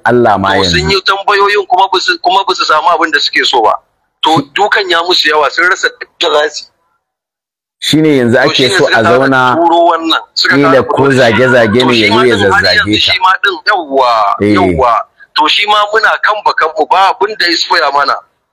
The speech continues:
Speaker 2: Shi ai ya san, ya san yadda ya gauraya da kai da irin rikicin da ya shiga.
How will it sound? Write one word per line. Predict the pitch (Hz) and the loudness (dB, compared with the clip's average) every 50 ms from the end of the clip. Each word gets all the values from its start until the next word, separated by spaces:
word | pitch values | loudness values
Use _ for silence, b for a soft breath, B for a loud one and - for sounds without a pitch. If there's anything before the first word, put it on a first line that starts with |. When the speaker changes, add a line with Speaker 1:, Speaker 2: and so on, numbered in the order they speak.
| B B B | B B B
Speaker 2:
Shi | - - - 196 - | -4 -4 -2 0 0
ai | 208 208 208 | 0 0 0
ya | 208 214 208 196 | 0 0 0 0
san, | - 208 208 202 196 190 185 - _ _ _ _ _ _ _ _ - | 0 -2 -2 0 0 -2 -2 -4 _ _ _ _ _ _ _ _ -8
ya | - 170 175 170 | -4 -2 0 0
san | - - 214 214 220 | 0 -2 -2 -2 0
yadda | 214 196 - - | -2 -2 -2 -2
ya | 165 175 180 | -2 -2 0
gauraya | 175 170 156 160 165 160 151 | 0 0 0 0 0 0 -2
da | 123 113 - | -2 -4 -2
kai | 135 | -2
da | 135 143 | -2 -2
irin | 165 190 185 185 180 | 0 0 0 0 0
rikicin | - - 151 143 - 165 151 | 0 -2 -4 -4 -4 -4 -4
da | 135 143 | -4 -4
ya | 143 | -4
shiga. | 139 135 110 101 | -2 -2 -2 -2